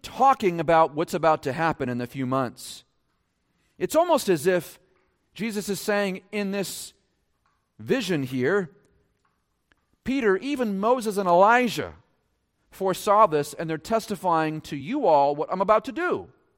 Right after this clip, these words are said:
It's almost as if he's saying, "If you don't believe me, at least believe them, but believe me." He's working backwards. Do you see that? But all of this testifies to the fact that this is about to happen. This will happen.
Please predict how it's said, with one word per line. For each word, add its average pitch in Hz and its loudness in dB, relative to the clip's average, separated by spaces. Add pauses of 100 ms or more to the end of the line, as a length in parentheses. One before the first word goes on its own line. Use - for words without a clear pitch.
(680)
It's 214 2
almost 320 4
as 233 4
if 233 2
he's 214 -4
saying, 214 -2
"If 208 -4
you 214 -8
don't 277 -2
believe 185 -4
me, 240 0
at 185 2
least 277 0
believe 156 -4
them, 226 2
but 185 -2
believe 262 -2
me." 233 -2 (1200)
He's 208 -6
working 233 -2
backwards. 165 -2
Do 147 -12
you 151 -12
see 202 -8
that? 240 -6 (960)
But 180 0
all 285 8
of 294 0
this 269 -2
testifies 202 2
to 170 -16
the 180 -4
fact 196 2
that 139 -4
this 214 0
is 165 -2
about 185 2
to 151 -4
happen. 156 -4 (560)
This 147 -6
will 214 4
happen. 220 0